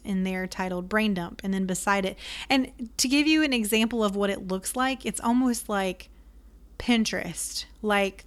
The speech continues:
the whole tiles thing, except it's just one tile, um, per column.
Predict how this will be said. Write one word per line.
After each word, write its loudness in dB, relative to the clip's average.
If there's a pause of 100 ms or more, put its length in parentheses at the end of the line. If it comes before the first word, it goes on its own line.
(140)
the -2
whole -4
tiles 2
thing, -2 (520)
except 0
it's 0
just 2
one 2
tile, -2
um, -6
per -4 (480)
column. -2